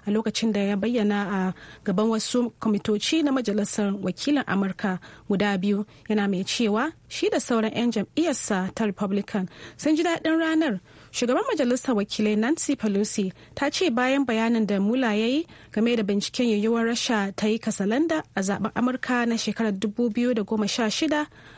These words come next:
da kuma za-, zargin Trump ya hana shari'a ta yi aikinta. 'Yan jam'iyyar Democrat za su ci gaba da gudanar da nasu binciken a kan shugaban da gwam-, gwamnatinsa. Trump da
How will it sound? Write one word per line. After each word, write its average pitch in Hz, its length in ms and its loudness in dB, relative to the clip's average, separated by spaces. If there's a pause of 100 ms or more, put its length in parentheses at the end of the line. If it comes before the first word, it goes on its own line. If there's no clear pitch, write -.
da 202 380 2
kuma 233 420 2
za-, 220 260 0 (140)
zargin 208 340 2
Trump 330 340 0 (280)
ya 269 140 2
hana 440 220 0
shari'a 220 380 0
ta - 120 -2
yi 202 100 -2
aikinta. 190 600 -2 (420)
'Yan 233 160 2
jam'iyyar 214 560 2
Democrat 247 460 0
za 208 160 0
su - 120 -4
ci - 120 0
gaba 208 220 0
da 196 80 0
gudanar 262 400 0
da 214 80 -2
nasu 240 360 0
binciken 202 540 -2 (340)
a 214 60 -4
kan 226 300 0
shugaban 208 500 0
da 196 160 0 (320)
gwam-, 208 320 0
gwamnatinsa. 214 800 0 (340)
Trump 427 300 2
da 233 240 2